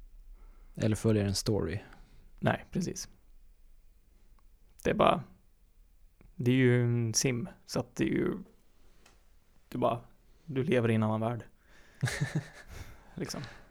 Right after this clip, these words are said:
Speaker 1: Det är soft. Är det online du kör eller är det local?
Speaker 2: Nej, alltså det finns ju online, men det är ju inte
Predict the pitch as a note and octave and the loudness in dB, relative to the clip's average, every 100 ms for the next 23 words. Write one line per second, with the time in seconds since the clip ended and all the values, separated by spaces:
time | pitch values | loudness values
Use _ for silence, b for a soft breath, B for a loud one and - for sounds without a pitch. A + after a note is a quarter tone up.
0 | B B B - _ - _ - - - | B B B -20 _ -20 _ -20 -20 -20
1 | - - C#3+ - - - A2 A2 A2 C3+ | -16 -2 0 0 -4 -4 4 6 8 6
2 | D#3 F2 - - A2 G#2+ G#2 G2 G2 - | 4 2 -2 -4 0 2 2 2 0 0
3 | G#2 F#2+ F#2+ - - _ _ - - - | -2 0 -2 -6 -18 _ _ -20 -20 -20
4 | - G2+ G#2+ D3 D3+ G2+ F2 - B B | -2 4 8 8 8 6 4 -4 B B
5 | - - - - - A#2+ G#2+ - F3+ - | -20 -20 -20 -20 0 0 2 -2 -6 0
6 | A2+ G2+ - - - - A#2 - - - | 0 0 -2 -4 -4 -4 -6 -6 -4 -4
7 | - - - | -4 -4 -6